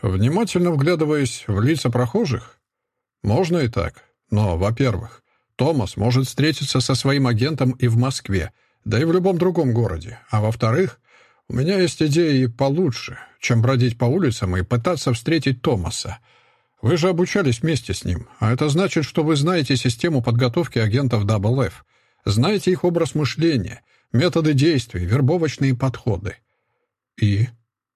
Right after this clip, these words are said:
Чтобы вычислить завербованного на заводе сотрудника,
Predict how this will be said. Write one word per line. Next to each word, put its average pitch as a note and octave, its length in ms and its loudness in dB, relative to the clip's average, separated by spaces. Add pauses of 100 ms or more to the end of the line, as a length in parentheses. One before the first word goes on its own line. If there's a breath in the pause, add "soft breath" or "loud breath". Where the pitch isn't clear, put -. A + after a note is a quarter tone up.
(400)
Чтобы D#3 320 -2
вычислить E3 540 0
завербованного D3 680 2
на C3 120 2
заводе C#3 380 2
сотрудника, B2 760 -2